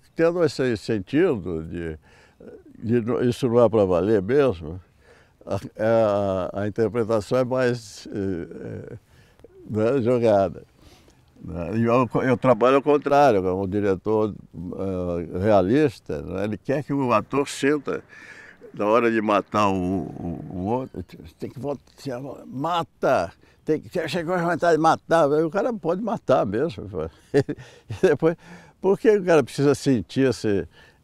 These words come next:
esse, eh, né, esse desejo de eliminar o próximo?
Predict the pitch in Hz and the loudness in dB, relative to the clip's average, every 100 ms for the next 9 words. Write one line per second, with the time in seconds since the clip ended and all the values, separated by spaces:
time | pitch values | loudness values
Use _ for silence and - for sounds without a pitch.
0 | - 95 - 107 87 - - 90 85 85 | -4 -4 -2 -2 -2 -6 -10 -6 -6 -6
1 | 87 - - 87 98 104 95 95 90 92 | -10 -10 -12 -6 -6 -4 -4 -6 -6 -8
2 | 85 - _ _ _ _ - _ - 104 | -10 -10 _ _ _ _ -20 _ -4 2
3 | 113 87 120 123 101 98 87 92 92 85 | 2 2 0 0 0 -4 -4 -2 0 0
4 | 92 98 95 95 95 95 - 101 101 98 | 0 -2 -2 0 0 0 0 0 2 0
5 | - 78 80 | -6 -8 -8